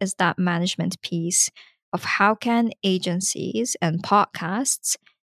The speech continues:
better manage their entire deal flow without that headache, without that confusion, without that fifty emails back and forth.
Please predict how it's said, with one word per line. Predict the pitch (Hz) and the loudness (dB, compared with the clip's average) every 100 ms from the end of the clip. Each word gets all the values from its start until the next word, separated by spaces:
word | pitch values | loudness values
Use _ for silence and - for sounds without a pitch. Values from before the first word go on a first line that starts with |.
| _ | _
better | 190 196 196 240 | 0 2 4 2
manage | 214 170 165 180 254 - - | 0 0 -2 -2 -2 -6 -2
their | 190 | -2
entire | 190 190 - - 185 190 | 0 -2 -2 0 4 4
deal | 190 185 175 | 2 -2 -4
flow | 190 - 262 330 370 _ _ _ - | -2 0 2 2 -2 _ _ _ 0
without | 196 196 185 180 165 _ _ _ | 2 4 4 2 0 _ _ _
that | - 185 175 175 - | 0 2 2 -2 -4
headache, | - - 185 175 175 | -8 -2 2 2 -2
without | 180 180 - | -2 -2 -2
that | 180 - | -6 -10
confusion, | 214 - 196 185 175 | -14 -2 0 2 2
without | 165 170 - | 0 -2 -4
that | - | -8
fifty | - 214 - 226 202 | -6 -8 -6 -2 0
emails | 202 214 | 0 0
back | 233 226 | -2 -6
and | 233 | -10
forth. | 220 262 | -8 -6